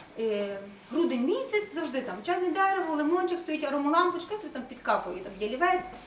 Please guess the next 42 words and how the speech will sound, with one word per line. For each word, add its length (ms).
І 60
коли 220
вже 100
сіла 280
писати: 320
"Ну, 220
нічого, 240
то 100
нічого, 320
ну, 100
не 60
признається". 420
Кажу: 160
"Значить 260
тако, 220
у 40
вас 160
там 220
маленький 400
згусточок 520
лишився, 360
і 40
то 120
такий 260
нещільний, 600
що 180
ви 80
приймали 480
далі, 220
то 60
собі 180
далі 320
приймайте, 440
тому 240
що 120
ефект 400
є". 80
"А 80
от, 340
от 140
це 60
треба 320